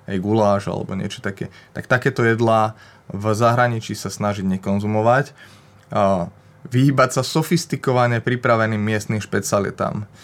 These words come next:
Čiže aj v reštaurácii, ak je to miestna špecialita, vidíte tam nejaké fermentované niečo a tak ďalej, ryba, mm, v Kambodži som mal teraz takú fermentovanú rybiu pastu, no tak, e,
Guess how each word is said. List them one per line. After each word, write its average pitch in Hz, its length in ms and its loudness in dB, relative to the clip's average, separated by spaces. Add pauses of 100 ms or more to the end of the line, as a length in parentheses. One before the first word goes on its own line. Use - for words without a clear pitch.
(120)
Čiže 120 240 2
aj 127 80 6
v 120 80 2
reštaurácii, 131 640 2
ak 117 160 4
je 120 140 -2
to 113 80 -2
miestna 117 320 -2
špecialita, 117 720 0
vidíte 110 400 -2
tam 107 240 0
nejaké 107 340 0
fermentované 117 800 2
niečo 120 640 0 (360)
a - 140 -2
tak 110 200 0
ďalej, 113 360 4 (360)
ryba, 117 680 2
mm, - 640 -8 (560)
v - 60 -20
Kambodži 107 400 2
som 107 180 -2
mal 104 100 2
teraz 104 260 -2
takú - 240 -8
fermentovanú 107 760 0
rybiu 110 360 0
pastu, 104 460 -2
no 107 200 0
tak, - 340 -4 (480)
e, 107 80 -6